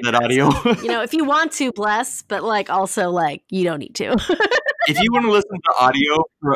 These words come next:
Speaker 1: if you wanna listen to the audio of episode one, just go to the best of
Speaker 2: That's too
Speaker 1: episode,
Speaker 2: bad.
Speaker 1: so then it's
Speaker 2: It's,
Speaker 1: very short.
Speaker 2: that's, that literally is the
Speaker 1: <laughs>
Speaker 2: best. Yeah, listen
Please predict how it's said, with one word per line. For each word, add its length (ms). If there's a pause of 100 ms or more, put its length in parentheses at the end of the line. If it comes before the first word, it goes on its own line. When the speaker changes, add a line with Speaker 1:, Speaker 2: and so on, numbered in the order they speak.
Speaker 1:
if 140
you 120
wanna 160
listen 260
to 100
the 180
audio 600
of 400
episode 420
one, 360
just 240
go 120
to 80
the 100
best 340
of 180
Speaker 2:
That's 140
too 60
Speaker 1:
episode, 220
Speaker 2:
bad. 80
Speaker 1:
so 100
then 140
it's 100
Speaker 2:
It's, 60
Speaker 1:
very 240
short. 200
Speaker 2:
that's, 260
that 160
literally 440
is 80
the 80
Speaker 1:
<laughs> 160
Speaker 2:
best. 260
Yeah, 200
listen 200